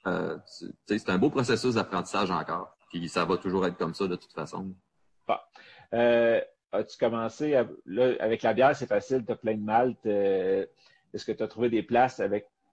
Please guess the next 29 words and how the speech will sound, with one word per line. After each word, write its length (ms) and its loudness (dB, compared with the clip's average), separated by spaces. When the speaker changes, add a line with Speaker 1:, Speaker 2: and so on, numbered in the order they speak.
Speaker 2:
des 100 -2
maltes 200 -2
fumées 360 -4
ou 80 -2
c'est 140 -8
toi 180 -4
qui 100 -14
vas 120 2
te 120 -10
les 60 -10
fumer ? 520 -6
Comment 240 -4
que 140 -14
tu 80 -18
vas 340 2
Speaker 1:
Ah, 40 0
non, 220 -2
Speaker 2:
procéder ? 180 -6
Speaker 1:
non. 60 -12
Ben, 120 0
dans 100 4
le 60 2
fond, 120 0
on 40 0
va 80 4
travailler 500 2
avec 260 2
une, 220 0
euh, 460 -2